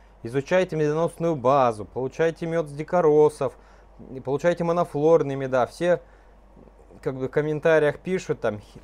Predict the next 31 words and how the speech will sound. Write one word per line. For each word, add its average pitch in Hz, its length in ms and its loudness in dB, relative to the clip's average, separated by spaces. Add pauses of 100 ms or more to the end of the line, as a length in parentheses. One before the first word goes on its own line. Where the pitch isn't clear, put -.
можно 117 240 -6
сказать, 101 240 -8
с - 40 -20
такой, 110 280 -4
с - 120 -16
издёвкой, 135 560 0
типа, 101 260 -12
"Пчелу 170 420 0
не 220 120 0
заставишь". 165 720 -2 (440)
Ну, 170 140 -8
мы 185 220 -6
ж - 60 -12
как-то 160 320 -4
заставляем, 139 680 -2 (360)
и 123 280 -6
другие 143 440 -4
пчеловоды, 160 520 -2
победители 135 680 -8 (420)
в 123 80 -10
этих 123 220 -6
конкурсах 135 580 -4
как-то 147 380 4
же 104 180 -8 (140)
получают 143 520 -2
призовые 131 500 -2
меда. 104 380 -6 (1400)
Да, 196 240 6
может, 196 220 0
кому-то 156 320 -4
повезло, 139 680 0